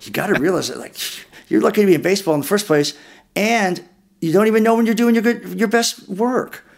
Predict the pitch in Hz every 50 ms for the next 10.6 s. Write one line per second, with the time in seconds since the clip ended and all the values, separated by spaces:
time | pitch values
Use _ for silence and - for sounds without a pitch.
0 | _ - - - - - - - 165 170 165 160 160 - - 175 170 160 160 -
1 | - 175 160 160 165 170 175 175 170 160 165 - - 160 156 - 147 151 151 147
2 | 147 147 135 143 147 139 131 143 139 135 131 123 120 120 117 117 117 113 _ _
3 | _ _ _ _ _ _ - 120 117 107 - - 123 120 - - 107 - - -
4 | - _ - - 127 123 120 - - - - 120 117 - - _ _ _ _ _
5 | _ _ _ _ _ _ _ _ _ _ _ - 123 123 127 127 120 113 110 107
6 | 107 110 - - 117 110 - - 107 113 - - 113 107 104 104 - _ _ _
7 | _ _ _ - - _ - - - 156 131 135 127 127 113 110 107 104 - -
8 | _ _ _ _ _ _ _ - - - - - - - _ - - 135 135 -
9 | - 151 135 127 123 127 - 123 113 - - - _ - - - 170 156 139 -
10 | - 160 165 180 175 - 143 143 - - - _ _